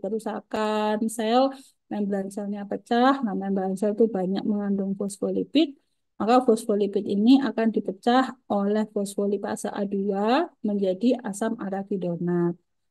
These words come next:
Nah, asam arachidonat ini kita kenal sebagai second messenger terkait dengan aktivitas terutama, eh, sensasi nyeri. Asam arachidonat kalau dirubah oleh enzim L O X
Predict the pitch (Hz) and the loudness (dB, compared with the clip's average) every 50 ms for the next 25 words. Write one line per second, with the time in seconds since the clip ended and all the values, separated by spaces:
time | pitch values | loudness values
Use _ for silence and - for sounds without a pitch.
0 | _ _ _ _ - 214 202 208 214 - 269 262 254 247 247 247 240 247 247 247 | _ _ _ _ -2 -2 0 0 2 4 6 6 8 8 6 6 4 4 4 4
1 | 233 214 196 196 196 202 220 247 285 294 285 277 277 269 269 269 247 196 185 208 | 4 4 4 0 0 -2 0 2 4 6 8 10 10 10 10 8 6 2 0 -2
2 | 196 202 202 202 208 214 226 240 233 233 208 196 185 190 208 214 208 - 196 196 | -4 -4 -4 -4 -4 -2 -2 -2 -2 0 -2 0 0 0 -2 -2 -2 -4 -6 -4
3 | 190 185 185 185 185 190 185 - 180 175 175 180 180 190 196 208 208 202 196 202 | -4 -4 -4 -4 -6 -6 -8 -8 -8 -6 -4 -4 0 2 4 4 4 4 4 0
4 | 175 - _ - 220 220 214 - 208 202 208 208 202 180 196 185 190 190 202 208 | -4 -10 _ -10 -8 -8 -6 -6 -4 -2 -2 -2 -2 -2 -2 -2 -2 -2 0 2
5 | 233 247 240 247 - 196 - - 202 196 - 190 185 185 - 220 233 262 269 - | 2 2 0 0 -4 -8 -4 -4 -4 -2 -2 -4 -6 -4 -2 2 2 2 2 0
6 | - - _ _ _ _ _ _ _ - 196 196 190 196 196 185 190 190 202 214 | -6 -12 _ _ _ _ _ _ _ -6 -2 -2 -2 -2 -4 -6 -6 -4 -2 0
7 | 247 277 294 277 277 - _ _ _ - - 196 185 185 - 220 208 214 - 208 | 2 2 2 0 -2 -10 _ _ _ -8 -4 -4 -2 0 0 0 0 0 0 -4
8 | 196 196 233 226 214 208 190 180 190 185 180 180 175 180 175 180 _ _ _ _ | -4 0 0 0 2 0 0 -2 -2 -2 -2 -2 -4 -4 -6 -8 _ _ _ _
9 | _ _ _ _ _ _ _ - - 240 247 262 269 262 254 254 262 269 262 269 | _ _ _ _ _ _ _ -2 0 2 4 6 6 6 6 6 6 6 4 6
10 | 269 254 240 254 285 311 311 294 285 269 277 285 277 277 - - 202 190 196 202 | 6 6 6 6 8 8 8 8 8 8 6 4 2 0 -6 -4 -4 -2 0 -2
11 | - - 196 190 190 202 196 - 196 190 185 - - 220 214 214 220 220 214 214 | -2 0 0 0 0 0 -2 -2 -4 -4 -4 -4 -2 0 2 4 4 4 4 2
12 | - - 226 226 214 196 208 233 233 214 196 - - 208 208 202 - 202 202 - | 2 2 4 4 4 6 8 8 8 8 6 2 0 0 0 2 2 0 -2 -2
13 | - 233 285 330 - - - | -2 -2 -2 -2 -4 -8 -12